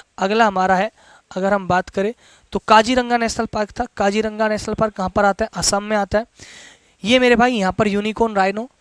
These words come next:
ये आपके जैसा दिख रहा है क्या किसी को? ठीक है, love you too बच्चे। ये दिख रहा है आपको? हाँ भाई, बड़ा cute सा है,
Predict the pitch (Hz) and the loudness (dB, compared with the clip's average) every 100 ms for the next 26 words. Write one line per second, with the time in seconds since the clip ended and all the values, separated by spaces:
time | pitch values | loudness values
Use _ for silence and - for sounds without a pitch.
0 | _ _ 175 208 214 196 - 220 202 214 | _ _ -4 -2 0 -4 -4 -4 -2 -4
1 | 208 202 208 233 254 226 226 214 - _ | -6 -2 -2 -2 -6 -8 -10 -12 -20 _
2 | _ _ _ _ _ _ _ _ _ _ | _ _ _ _ _ _ _ _ _ _
3 | _ _ _ _ _ _ - 233 240 196 | _ _ _ _ _ _ -6 -4 -4 -2
4 | 185 202 214 190 180 170 - - - - | -2 -2 -2 -2 -2 -8 -12 -20 -14 -4
5 | 196 220 254 254 - 233 208 196 190 180 | -2 0 2 2 0 -8 -6 -2 -2 -4
6 | 165 _ - 196 208 - _ - 185 175 | -8 _ -8 -4 -4 -6 _ -6 -6 -6
7 | 160 156 | -10 -12